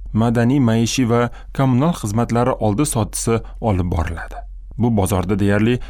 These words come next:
barcha fuqarolar ishtirok etadi. Bu bozorning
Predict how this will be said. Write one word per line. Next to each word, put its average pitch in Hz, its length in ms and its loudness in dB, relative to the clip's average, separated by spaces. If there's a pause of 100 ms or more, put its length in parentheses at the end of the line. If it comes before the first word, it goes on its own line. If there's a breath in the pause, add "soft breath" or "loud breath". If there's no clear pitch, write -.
barcha 160 360 0
fuqarolar 98 560 0
ishtirok - 380 -4
etadi. - 380 -12 (260)
Bu 156 220 0
bozorning 120 540 2